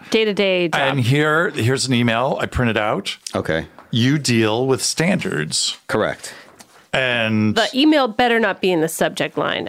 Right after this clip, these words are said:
Speaker 1: Okay,
Speaker 2: Ah.
Speaker 1: good.
Speaker 3: Why did you print this email on hold paper?
Speaker 2: Why not?
Speaker 1: That's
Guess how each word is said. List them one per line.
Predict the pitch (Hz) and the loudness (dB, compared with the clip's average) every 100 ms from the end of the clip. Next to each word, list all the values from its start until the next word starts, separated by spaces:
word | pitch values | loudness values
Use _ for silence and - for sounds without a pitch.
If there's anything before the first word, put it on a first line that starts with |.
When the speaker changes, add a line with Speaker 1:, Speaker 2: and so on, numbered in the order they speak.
| - | -4
Speaker 1:
Okay, | 208 139 | 0 0
Speaker 2:
Ah. | 156 165 160 151 - - 175 131 117 104 90 | 2 2 0 0 -2 -2 -2 0 -2 -4 -6
Speaker 1:
good. | - - - - | -12 -20 -10 -2
Speaker 3:
Why | 123 185 | 2 2
did | 190 156 | 2 0
you | |
print | - 151 139 | 0 0 0
this | 123 - | -2 0
email | 120 113 101 95 90 - | 0 2 2 0 0 0
on | 90 87 85 78 - - | -2 0 0 -4 -10 -10
hold | - 113 110 95 | -2 0 0 -4
paper? | - 87 - - - _ _ _ _ _ - - 605 587 - - - - - - - - | -4 -4 -4 -8 -10 _ _ _ _ _ -6 -4 -2 -4 -8 -14 -16 -14 -12 -10 -12 -6
Speaker 2:
Why | - 123 | 0 2
not? | 131 127 | 2 0
Speaker 1:
That's | 80 | 0